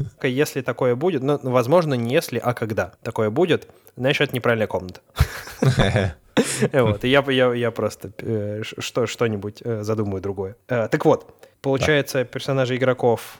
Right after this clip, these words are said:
Speaker 2: спустились, м, замесили сороконожек, пролезли через вот эту вот новообвалившуюся стену, увидели, что там нет пауков, они обыскали еще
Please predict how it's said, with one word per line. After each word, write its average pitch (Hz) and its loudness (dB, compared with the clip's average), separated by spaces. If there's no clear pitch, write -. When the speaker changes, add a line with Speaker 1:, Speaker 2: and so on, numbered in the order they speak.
Speaker 2:
спустились, - 0
м, 104 -8
замесили 117 -4
сороконожек, 160 2
пролезли 127 4
через 123 -4
вот 117 -6
эту 117 -4
вот 110 -6
новообвалившуюся 120 0
стену, 220 4
увидели, 123 -2
что - -10
там 117 -2
нет 110 -6
пауков, 127 0
они 135 2
обыскали 123 0
еще 117 -6